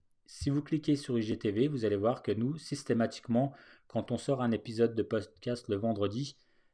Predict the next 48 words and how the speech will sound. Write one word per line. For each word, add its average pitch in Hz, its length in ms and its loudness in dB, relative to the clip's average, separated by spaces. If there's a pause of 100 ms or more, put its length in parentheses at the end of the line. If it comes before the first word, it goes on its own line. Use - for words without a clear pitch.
(120)
eh 113 100 -6
ben, 110 120 0
on 113 120 2
va 104 140 2
mettre, 131 300 0 (420)
on 120 120 -2
va 107 220 2
le 110 60 0
mettre 117 200 0
sous - 120 -16
format 120 340 2
vidéo 110 520 2
et 107 60 -2
on 98 60 -4
va 98 140 -2
le 101 80 -4
diffuser 110 420 -4
sur 113 180 -12
notre 98 160 -12
compte 113 220 -10
Instagram. 92 420 -10 (760)
Euh, 101 260 0
i-, 139 320 -6
pour 113 380 4
que 131 100 2
votre 117 320 2
vidéo 131 340 4
bascule 135 600 2
sous - 160 -4
format 120 440 0
I 127 100 -4
G 120 180 0
T 113 140 -2
V, 120 100 0
il 139 60 0
faut - 160 -12
qu'elle - 180 -4
fasse - 240 -6
plus - 180 -6
d'une 117 200 0
minute. 107 500 -4 (400)
Si - 240 -6
votre 123 220 2
vidéo 127 260 6
fait 123 200 2
moins 120 240 2
d'une 117 200 0
minute, 120 420 2